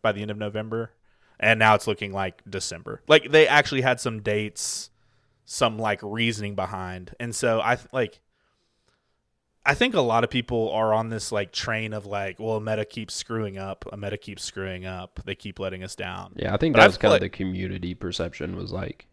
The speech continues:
Speaker 2: "Oh, they
Speaker 1: Yeah.
Speaker 2: dropped the ball again."
Speaker 1: I, I felt like this one was at least, like,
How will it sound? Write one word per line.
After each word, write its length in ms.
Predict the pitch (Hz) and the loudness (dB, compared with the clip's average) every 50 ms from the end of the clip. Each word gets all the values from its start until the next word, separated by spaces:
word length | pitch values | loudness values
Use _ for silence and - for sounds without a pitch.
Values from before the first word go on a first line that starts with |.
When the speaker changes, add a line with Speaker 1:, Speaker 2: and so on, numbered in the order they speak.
| _ - | _ -10
Speaker 2:
"Oh, 160 | - 98 98 | -6 -6 -4
they 120 | 90 98 147 | -4 -4 -2
Speaker 1:
Yeah. 160 | 139 127 113 104 | 0 0 0 0
Speaker 2:
dropped 100 | 98 - | 0 -2
the 60 | 92 | -6
ball 360 | 90 90 92 92 92 92 90 92 | -6 -6 -6 -6 -4 -6 -6 -8
again." 400 | 95 95 92 92 90 87 95 - _ _ _ _ _ _ _ _ _ _ - | -8 -8 -10 -10 -10 -12 -14 -16 _ _ _ _ _ _ _ _ _ _ 4
Speaker 1:
I, 160 | 127 143 147 - - _ | 4 4 4 4 0 _
I 160 | - 156 196 214 | 4 4 6 4
felt 320 | - - 233 233 220 180 | 6 4 4 6 6 4
like 420 | 127 147 151 135 127 120 107 - _ _ | 4 4 4 6 6 4 2 -2 _ _
this 380 | 117 113 113 131 131 - - | -16 -4 -2 0 0 0 -2
one 180 | 143 135 135 131 | -2 -2 0 0
was 160 | 127 120 110 | 0 0 0
at 160 | 120 104 78 | -2 -4 -6
least, 720 | 92 110 113 117 117 120 120 117 113 110 - - - - - | -8 -8 -6 -4 -2 0 0 0 0 -2 -2 -4 -4 -6 -8
like, 480 | 113 110 104 101 95 90 87 85 - | -4 -2 -2 0 0 -2 -4 -6 -10